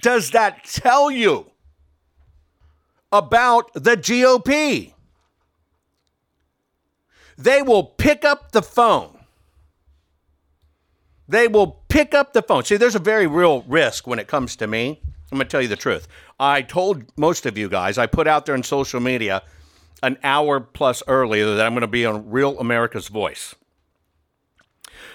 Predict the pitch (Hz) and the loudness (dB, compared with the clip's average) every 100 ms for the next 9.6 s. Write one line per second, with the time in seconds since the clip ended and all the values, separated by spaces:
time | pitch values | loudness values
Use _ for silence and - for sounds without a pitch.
0 | - 147 151 165 160 196 214 208 - 175 | -6 -2 0 2 2 4 2 0 0 0
1 | 156 139 127 156 156 - 127 107 127 120 | 0 0 4 2 2 -2 -2 0 0 0
2 | 95 87 113 180 226 165 147 156 131 101 | -2 -4 -2 -2 -2 -2 -2 0 -2 -4
3 | - 113 107 107 101 110 85 - _ _ | -4 -4 0 -2 -2 -6 -8 -10 _ _
4 | - - 147 165 165 233 202 208 180 175 | -20 -10 -2 0 2 0 0 0 2 2
5 | 170 160 127 143 143 - 131 123 113 113 | 0 -2 -2 -2 -2 -4 -2 0 0 0
6 | 117 135 135 98 85 - - - - 135 | -2 -2 -2 -2 -4 -12 -20 -20 -8 -8
7 | 113 147 165 147 131 190 208 208 170 131 | -6 -6 -4 -4 -2 0 2 0 0 0
8 | 151 185 240 226 240 240 - 185 175 127 | -2 0 -2 0 0 0 0 0 -2 -2
9 | 160 139 85 - - | -2 -2 -4 -14 -20